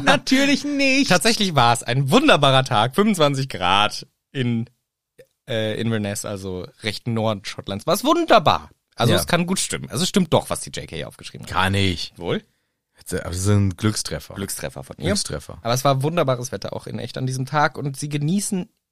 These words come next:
Speaker 2: ihren Frühstück. Fettes Frühstück.
Speaker 1: Mhm.
Speaker 2: Alles geil. Gebratenes Shit.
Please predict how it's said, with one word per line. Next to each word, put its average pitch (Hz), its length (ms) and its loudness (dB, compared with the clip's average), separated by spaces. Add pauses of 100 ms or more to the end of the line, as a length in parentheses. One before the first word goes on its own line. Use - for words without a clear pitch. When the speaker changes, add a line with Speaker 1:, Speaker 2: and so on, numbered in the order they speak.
(180)
Speaker 2:
ihren 139 240 -2
Frühstück. - 720 -10 (200)
Fettes - 840 -4
Frühstück. - 600 -6 (120)
Speaker 1:
Mhm. 101 380 -4 (200)
Speaker 2:
Alles 120 440 -4
geil. 131 400 -4 (300)
Gebratenes 117 1080 -2
Shit. - 400 0